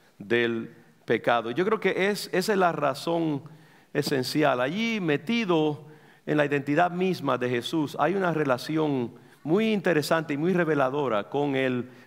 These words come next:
pecado, que uno lo, uno no esperaría esa relación. Y a mí una de las cosas que me enseña es lo siguiente, hermanos. Dios no es quisquilloso ni es melindroso con respecto al pecado. Dios ve el pecado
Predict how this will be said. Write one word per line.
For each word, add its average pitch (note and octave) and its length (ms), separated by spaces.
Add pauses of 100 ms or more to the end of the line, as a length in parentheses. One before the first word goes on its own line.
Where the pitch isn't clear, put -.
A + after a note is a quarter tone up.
pecado, C3 440
que C#3 80
uno F#3+ 140
lo, F#3+ 120
uno F3+ 220
no F#3+ 200
esperaría C#3+ 840 (380)
esa D3+ 240
relación. B2+ 680 (380)
Y E3+ 80
a F3+ 80
mí A#3 160
una C4 140
de A#3 60
las A3 100
cosas A3 260
que F#3+ 100
me D#3+ 100
enseña F3 320
es E3 60
lo D#3 100
siguiente, B2+ 360
hermanos. A#2+ 380 (320)
Dios A3+ 640
no F3+ 300
es F#3 300
quisquilloso D3 1080 (340)
ni C3 240
es D#3+ 260
melindroso C#3+ 960
con C3+ 140
respecto A#2+ 540
al A2+ 100
pecado. F2 540 (960)
Dios D3+ 280
ve F3+ 180
el E3 100
pecado D#3 720